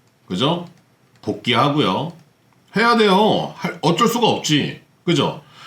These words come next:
그리고 업무 끝나면 집에 술 드시지 마시고 퇴근하시면은 집에 가셔갖고 그날그날 시장 흘러간 거 계속 체크해 보시고 공부하셔야지 여러분들의 소중한 자산을 지켜가면서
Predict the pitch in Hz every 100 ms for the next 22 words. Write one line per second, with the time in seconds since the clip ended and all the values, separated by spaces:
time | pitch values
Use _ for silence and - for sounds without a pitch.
0 | - 147 147 151 131 107 143 170 175 196
1 | 190 170 147 120 131 127 185 180 151 147
2 | 123 87 98 131 139 82 - - _ _
3 | - 180 165 165 165 135 127 151 80 -
4 | 117 131 87 110 101 90 147 139 82 -
5 | - - - 127 135 131 131 123 120 170
6 | 151 143 151 143 123 113 - 90 117 147
7 | 151 151 127 90 82 85 113 107 - -
8 | - - - 117 123 139 160 170 147 123
9 | 151 165 170 165 - _ 92 107 135 131
10 | 127 127 120 160 151 151 143 123 95 107
11 | 110 104 - - 98 95 92 90 120 139
12 | 147